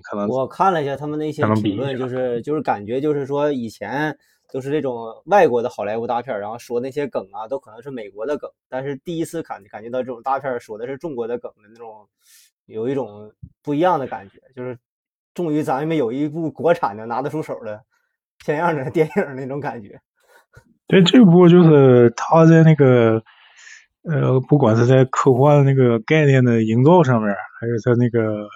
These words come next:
Speaker 1: 叙事的这个丰富性上面儿，而且他胆子挺大的，他用了一个电视剧的一个讲述的架构，讲了三条线儿故事，所以有很多人有一点儿小问题的就是三个小时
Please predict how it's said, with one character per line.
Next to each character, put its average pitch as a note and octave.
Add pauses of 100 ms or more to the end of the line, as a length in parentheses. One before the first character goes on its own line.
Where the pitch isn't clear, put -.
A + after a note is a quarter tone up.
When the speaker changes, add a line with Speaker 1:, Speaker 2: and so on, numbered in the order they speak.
(120)
Speaker 1:
叙 -
事 C#3
的 C3
这 B2+
个 B2 (440)
丰 D3
富 D3
性 D#3
上 A#2+
面 G#2+
儿， G2+ (360)
而 C#3
且 G3
他 G3+
胆 A#2+
子 E3
挺 A#2+
大 A#2+ (120)
的， G2+
他 B2+
用 F#3
了 D#3+
一 D3
个 E3+
电 G3
视 -
剧 G3
的 E3
一 A2
个 G#2+
讲 G2+
述 A#2+
的 A2
架 A2+
构， G2+ (600)
讲 A2
了 C3
三 D#3
条 G#2+
线 A2+
儿 G#2
故 G2+
事， -
所 D3
以 D#3+
有 C#3+
很 C#3+
多 D#3+
人 B2+ (420)
有 A2+
一 -
点 C#3
儿 D3
小 A#2
问 C3
题 B2+
的 G#2+
就 A#2
是 G#2+ (640)
三 -
个 C3+
小 A2
时 B2+